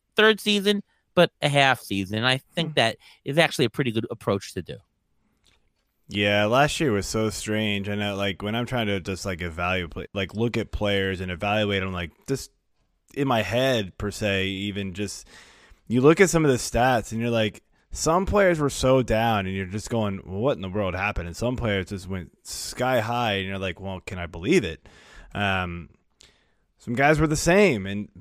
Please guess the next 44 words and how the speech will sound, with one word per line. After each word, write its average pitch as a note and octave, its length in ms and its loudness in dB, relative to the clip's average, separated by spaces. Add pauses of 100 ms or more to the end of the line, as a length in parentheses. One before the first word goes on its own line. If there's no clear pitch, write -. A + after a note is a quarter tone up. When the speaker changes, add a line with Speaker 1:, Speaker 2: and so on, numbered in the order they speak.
Speaker 2:
but, D3 80 0
like, C3+ 220 2
you D3+ 80 0
know, D3 100 2
some F#3+ 240 2
players F#3+ 300 6
that D#3 100 2
you C#3 160 4
would C#3 80 4
expect C3 460 0
natural, A#2+ 1040 0 (560)
um, F2 640 -4 (680)
you A2+ 120 -6
know, F2 320 -6 (400)
just A2 180 -10
a, - 180 -8
it, A2 120 -6 (120)
just A2+ 140 -10
an G#2 140 -6
incline B2 360 -2
of A2 60 -2
their G#2+ 100 0
numbers, G#2 540 -2
right? G#2 300 -2
Like, G2+ 280 -4 (540)
last A2 380 -2
year, C3 200 2
fine. C#3 340 0
Maybe G#2 220 -2
that's A#2 260 -2
what G#2 340 -2
you, A#2 320 -2
you G#2+ 140 -6
got A#2 280 -2
from C3+ 140 -2
them. G#2+ 120 0
That's G#2+ 180 -2
what G#2+ 140 -6
you G#2 60 -4
expect. C3+ 340 -4
So, A#2+ 80 -6
like, G#2 220 -4 (220)
it's, B2+ 300 -2
I, B2+ 160 0